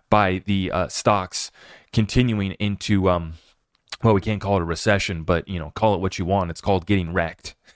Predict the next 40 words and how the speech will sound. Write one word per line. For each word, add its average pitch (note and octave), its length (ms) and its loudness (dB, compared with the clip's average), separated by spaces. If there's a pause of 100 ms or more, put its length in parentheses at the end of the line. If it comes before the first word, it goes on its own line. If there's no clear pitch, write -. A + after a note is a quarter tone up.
It's - 300 -2
called, A2+ 280 0 (200)
it's - 140 -2
called C3 240 4
getting A#2+ 260 0
wrecked. - 420 0 (280)
And G#2+ 320 2
that's - 400 0
people G2+ 440 2
that F#2 340 2
are F#2+ 180 0
supposed - 300 -2
to - 40 -12
be F#2+ 60 0
living G2+ 320 0
off F2 180 -2
of F#2 100 -2
that F2 240 0
retirement F2+ 440 -2
savings A2 420 0
account. G#2+ 400 -4 (280)
That's F#2+ 180 2
supposed F2+ 320 0
to F#2 80 2
take G2 240 2
them F2+ 160 -2
to F#2+ 120 -4
the E2+ 80 -2
finish G#2+ 360 -2
line. G#2 320 -2 (260)
There's, F#2 300 2
the, G#2+ 180 -4 (220)
you A#2 100 4
know, G#2 200 2 (300)
and B2+ 120 4
even F#3 180 4
if E3+ 140 0
you're C#3+ 100 6
well A#2+ 240 4
off, B2+ 400 -2